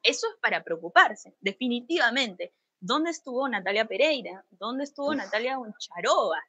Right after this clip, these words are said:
Speaker 1: ¿No? O sea, ¿dónde estaban esas jugadoras que son tan destacadas, que cobran un montón de plata? O sea, yo, a mí no me gusta nunca irme contra las jugadoras, esa es la verdad. Pero,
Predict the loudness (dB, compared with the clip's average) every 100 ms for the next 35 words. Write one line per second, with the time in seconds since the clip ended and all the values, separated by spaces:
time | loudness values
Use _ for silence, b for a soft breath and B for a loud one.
0 | -12 -4 -2 0 -2 -4 -4 _ _ _
1 | _ -2 0 0 -2 0 0 0 -4 -6
2 | -8 0 2 4 4 2 0 4 4 4
3 | 0 _ _ _ _ 0 2 2 2 2
4 | 0 2 2 4 2 2 0 -2 -6 2
5 | 4 4 2 0 -2 -4 -2 -2 2 6
6 | 4 4 -6 -8 -12 -12 _ _ _ _
7 | _ -8 2 2 2 -4 -2 0 0 -2
8 | -2 -2 0 2 2 2 2 0 0 -2
9 | -2 -2 0 2 0 -4 -10 -4 -2 0
10 | 2 0 0 _ _ 6 8 8 4